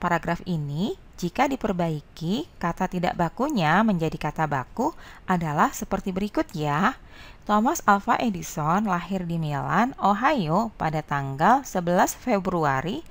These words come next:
seribu delapan ratus empat puluh tujuh. Ia tidak pernah menyelesaikan pendidikan resmi di sekolah.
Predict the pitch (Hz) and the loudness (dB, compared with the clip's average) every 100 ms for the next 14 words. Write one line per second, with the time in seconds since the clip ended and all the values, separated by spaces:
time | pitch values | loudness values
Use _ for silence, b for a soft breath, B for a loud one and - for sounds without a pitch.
0 | B B - 226 226 277 277 226 214 208 | B B -4 -2 0 0 4 4 4 0
1 | 196 196 196 202 - 165 254 - 196 190 | 0 0 -2 -6 -6 -2 -2 0 -2 -2
2 | - 156 - 147 139 147 B B B B | -4 -8 -6 -4 -4 -6 B B B B
3 | - 190 170 143 165 208 185 - - 277 | -4 -2 0 0 0 -2 -2 -2 0 2
4 | 214 156 180 214 180 170 165 160 160 151 | 0 0 0 0 0 0 0 -2 -6 -6
5 | - 190 285 247 214 175 170 165 151 - | 0 0 0 -2 -2 -2 -2 -2 -4 -2
6 | 220 254 240 - 277 302 277 247 | -2 -2 -4 -2 2 4 4 4